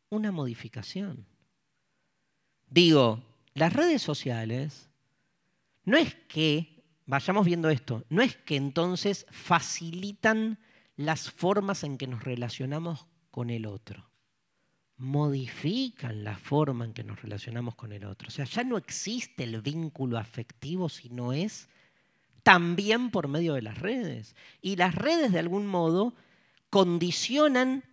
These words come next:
traducen y transforman las formas en que nos relacionamos con el otro.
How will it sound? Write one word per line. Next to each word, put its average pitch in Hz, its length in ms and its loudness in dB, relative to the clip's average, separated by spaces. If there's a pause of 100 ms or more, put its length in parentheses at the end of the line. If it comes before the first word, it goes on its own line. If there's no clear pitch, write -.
traducen 202 800 6
y 170 80 0
transforman 170 1300 4 (300)
las 156 220 2
formas 262 520 6
en 147 120 -2
que 127 100 -4
nos 123 140 -4
relacionamos 131 560 -6
con 120 180 -8
el 139 120 -6
otro. 208 400 -8